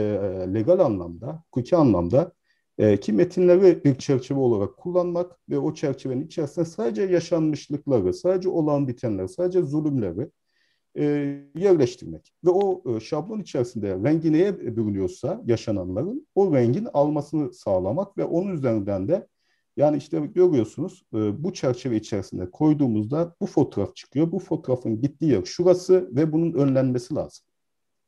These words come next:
Önlenmesi lazım derken de, e, başka Gre-, e, Gregory Stanton olmak üzere bu Genocide Watch, e, soykırım izleme örgütü,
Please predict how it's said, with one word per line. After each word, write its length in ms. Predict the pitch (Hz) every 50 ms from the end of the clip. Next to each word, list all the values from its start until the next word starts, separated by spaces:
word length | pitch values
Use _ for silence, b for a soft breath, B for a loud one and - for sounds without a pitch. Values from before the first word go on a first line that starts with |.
| _ _ _ _ _
Önlenmesi 560 | 131 120 123 139 139 147 156 165 160 165 -
lazım 280 | 175 170 165 170 175 175
derken 400 | 185 190 190 185 - 180 180 170
de, 160 | 175 180 - _ _ _ _ _ _ _ _ _ _ _ _ -
e, 680 | 127 123 120 120 120 120 120 113 117 117 117 113 110 107 107
başka 260 | 127 127 - - 156
Gre-, 460 | 147 135 123 123 139 135 - 123 113 110
e, 40 |
Gregory 480 | 107 - - 110 123 123 123 139 139 131
Stanton 420 | 131 - - 147 143 139 - 127
olmak 280 | 123 127 139 170 214 -
üzere 240 | - - 135 123 117
bu 100 | 117 113
Genocide 440 | 98 113 113 110 104 - 123 113 - -
Watch, 260 | 120 120 120 120 - - - _ - - 107
e, 260 | 101 98 95 95 92
soykırım 440 | - - 113 104 101 - - 113 104
izleme 320 | 104 98 - 113 113 120
örgütü, 540 | 117 110 98 104 - _ - 107 95 - -